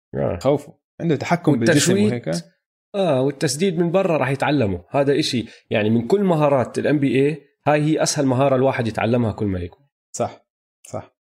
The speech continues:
Speaker 1: آه، حلو.
Speaker 2: هلا اللي مزعلني كتير،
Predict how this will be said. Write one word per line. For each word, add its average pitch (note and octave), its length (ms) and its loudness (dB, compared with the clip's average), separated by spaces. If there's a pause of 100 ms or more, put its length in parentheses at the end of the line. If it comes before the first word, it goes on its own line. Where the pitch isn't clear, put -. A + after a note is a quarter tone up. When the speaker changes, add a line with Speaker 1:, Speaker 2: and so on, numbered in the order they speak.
(380)
Speaker 1:
آه، A#2 340 -2
حلو. - 200 -4
Speaker 2:
هلا B2 440 -2
اللي B2 160 -2
مزعلني C#3+ 480 2
كتير، - 560 0